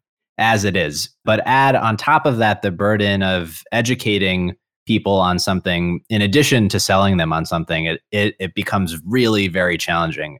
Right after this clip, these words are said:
And I am curious, as you pitch, as you sell, as you market the product that you're building at Champ Titles, the, the role that blockchain plays there. And, you know, 'cause one of the things at my own company that, that we kind of hear a, a, is pushback often.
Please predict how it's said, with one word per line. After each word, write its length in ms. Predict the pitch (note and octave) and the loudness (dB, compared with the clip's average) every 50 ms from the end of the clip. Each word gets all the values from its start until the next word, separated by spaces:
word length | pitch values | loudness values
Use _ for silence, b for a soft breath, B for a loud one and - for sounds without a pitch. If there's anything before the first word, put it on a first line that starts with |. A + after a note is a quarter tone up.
| _ - | _ -4
And 320 | F#2+ F#2 F#2 F#2 F2+ E2 b b b _ _ _ _ - | -2 0 0 0 -2 -4 b b b _ _ _ _ 0
I 100 | A#2 C#3+ | 2 4
am 140 | D#3+ E3+ | 4 2
curious, 680 | E3 - F3 F#3+ F#3 E3+ C#3 B2+ A#2 - - - - _ - | 2 4 4 4 6 6 6 4 4 2 0 -4 -6 _ -2
as 180 | A#2+ A#2+ A2+ G#2+ | 0 0 2 2
you 80 | A2 | 0
pitch, 380 | F#2 - E3 F3 D#3 C3 - - | 0 2 4 2 4 2 0 0
as 200 | A#2 G#2+ G2 - | 2 2 2 0
you 80 | G2+ F2+ | -2 -2
sell, 340 | - - C#3+ C#3+ C#3+ C#3 | 0 4 4 6 6 6
as 160 | B2+ A2 G2+ G#2 | 4 4 2 2
you 80 | G#2 | 0
market 480 | G#2 A#2 A#2+ C3 B2 A#2 - A#2+ G#2+ - | 2 4 2 2 2 2 0 0 0 -2
the 60 | A#2 | -4
product 420 | - - G#2 G#2+ A2 A2 G#2+ G2+ | -2 0 0 2 2 0 0 -2
that 140 | - G2+ F2+ | -2 -2 -2
you're 100 | E2+ F#2 | -2 -2
building 340 | E2+ E2+ A2 A#2 G#2+ G2+ F#2 | -2 -2 -2 0 0 0 -2
at 100 | F2+ F2 | -2 -2
Champ 220 | - F#2+ F2+ F2 | -4 -4 -4 -4
Titles, 480 | E2 - F2+ F2 F2 F2 F2 E2+ - b b b b b b b _ _ | -4 -4 -2 -2 -2 -2 -2 -4 -6 b b b b b b b _ _
the, 260 | A2 A2 A2 G#2+ G#2+ | 0 2 2 2 2
the 120 | G2 G#2 G2+ | 0 0 2
role 240 | G#2+ B2+ D3 D#3 | 4 4 6 6
that 180 | C#3+ B2+ G#2+ - | 6 4 4 4
blockchain 500 | A2 A2+ A2+ G#2+ - - G#2+ G2 F#2 F2+ | 4 2 2 2 0 -2 -2 -2 -2 0
plays 280 | - G2+ G2+ G2+ F#2+ - | 0 0 0 0 0 0
there. 240 | F2+ E2+ E2 E2 | 0 0 2 2
And, 280 | D#2+ D#2+ E2 E2 D#2+ - - _ _ _ _ _ | 0 0 -2 -4 -6 -8 -12 _ _ _ _ _
you 120 | - B2 | -4 -2
know, 20 | A#2 | 0
'cause 140 | - G2+ B2+ | 2 2 4
one 120 | D#3+ E3+ | 4 6
of 60 | D#3+ | 6
the 80 | D3 C3 | 4 4
things 400 | C3 C#3 C3 C3 B2 A#2+ A#2 - - | 4 4 4 4 4 2 2 0 -2
at 300 | - D#2+ A#2+ A#2+ B2 B2 | 0 0 2 2 2 2
my 180 | A#2+ A2+ A2 C3+ | 2 2 2 2
own 140 | F#3 G3 F3 | 2 2 2
company 400 | - A2 F#2+ G#2 G2 F#2+ F#2+ F2+ | 2 0 0 0 0 2 2 2
that, 240 | F#2 F#2+ F#2+ - - | 2 2 2 2 0
that 120 | G2+ G2 | 0 0
we 120 | G2 G2 | 0 0
kind 200 | F#2 - - G2+ | 0 0 0 0
of 120 | G2 F#2+ - | 0 0 0
hear 240 | - G#2+ G#2+ G#2+ G2+ | 0 2 2 4 4
a, 160 | F#2 F2+ - | 2 2 0
a, 320 | - G2 E2+ - G2 - - | -2 -4 -4 -4 -4 -4 -4
is 80 | - | -4
pushback 540 | - - - F#3 F#3+ - - B2+ G#2+ F#2 - | -4 0 0 0 0 2 2 2 2 2 2
often. 560 | - F#2 F2 E2+ - - F2+ E2+ E2+ E2+ F2 | 2 2 2 2 0 -2 -2 -2 0 -2 -4